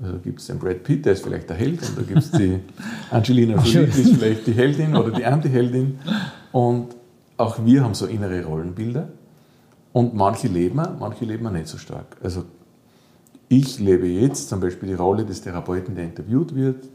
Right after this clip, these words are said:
Speaker 1: Du lebst die Rolle des Interviewers.
Speaker 2: Mhm.
Speaker 1: Gleichzeitig haben wir vielleicht eine Familie, sind Familienväter. Gleichzeitig haben wir Freunde, sind in der Rolle des Freundes und so weiter. Also es gibt verschiedene Rollen, die wir alle in uns angelegt haben.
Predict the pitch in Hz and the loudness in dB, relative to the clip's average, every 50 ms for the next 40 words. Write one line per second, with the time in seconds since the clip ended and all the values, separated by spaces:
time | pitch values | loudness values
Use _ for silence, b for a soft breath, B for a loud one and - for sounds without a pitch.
0 | - - 104 98 98 95 92 92 - - 87 78 85 90 90 90 87 92 92 95 | -14 -8 -6 -4 -2 -2 -4 -4 -8 -12 -10 -6 -6 -6 -6 -6 -8 -10 -12 -14
1 | 92 - 92 87 107 123 131 139 135 131 131 143 123 101 135 143 B B B B | -12 -10 -8 -2 0 2 2 2 2 0 0 -2 -4 -4 -6 -8 B B B B
2 | B _ - 98 92 95 92 95 - - 98 90 90 - 95 90 - 92 87 85 | B _ -2 0 2 2 0 0 -2 -2 -2 -2 -2 -4 -8 -8 -8 -8 -6 -6
3 | 85 82 82 82 82 82 82 82 - - 85 82 - 90 95 113 131 147 143 143 | -6 -8 -8 -10 -10 -10 -10 -12 -12 -12 -14 -12 -10 -6 -2 0 0 0 0 0
4 | 139 139 135 131 - - - - - 90 92 110 117 120 123 120 120 - - 95 | -2 -2 -2 -4 -6 -10 -12 -10 -10 -8 -6 -6 -4 -4 -6 -8 -10 -8 -6 -6
5 | 95 92 - - 98 92 92 92 - - _ _ _ _ _ _ _ _ _ _ | -6 -6 -6 -6 -6 -6 -6 -8 -12 -18 _ _ _ _ _ _ _ _ _ _
6 | _ _ - - - - 90 80 82 82 - - - 90 80 - - 87 85 - | _ _ -20 -18 -4 -2 0 0 0 0 -2 -4 -4 -4 -4 -4 -6 -6 -8 -8
7 | - B B B B B B B B B B - 82 85 82 - - 113 117 123 | -12 B B B B B B B B B B -8 -8 -6 -6 -4 -2 0 0 2
8 | 127 127 131 131 131 131 131 - - 98 95 92 - - - 95 90 80 85 80 | 2 2 4 4 2 2 0 -4 -6 -8 -8 -8 -10 -10 -8 -6 -6 -4 -4 -6
9 | 80 80 - - - - 101 101 104 107 104 113 107 107 - 98 92 92 - 90 | -6 -6 -10 -12 -6 -2 -2 -2 -2 -2 -4 -6 -8 -8 -10 -10 -10 -10 -10 -10
10 | 82 - - - - - 82 85 87 90 101 107 117 - - - 147 - - - | -10 -10 -12 -14 -14 -12 -10 -8 -6 -6 -4 -4 -4 -4 -4 -6 -8 -8 -6 -10
11 | 120 - - 127 120 120 107 90 85 87 92 95 107 107 98 101 95 98 - - | -10 -4 -4 -4 -2 -2 -4 -4 -2 0 0 0 -2 -4 -6 -6 -6 -4 -4 -4
12 | 98 95 95 92 90 87 - 85 85 - - - 104 123 147 147 143 143 143 - | -4 -4 -4 -4 -4 -4 -6 -8 -8 -10 -8 -8 -6 -4 -4 -4 -6 -6 -10 -8
13 | - 131 120 127 127 | -8 -6 -6 -6 -6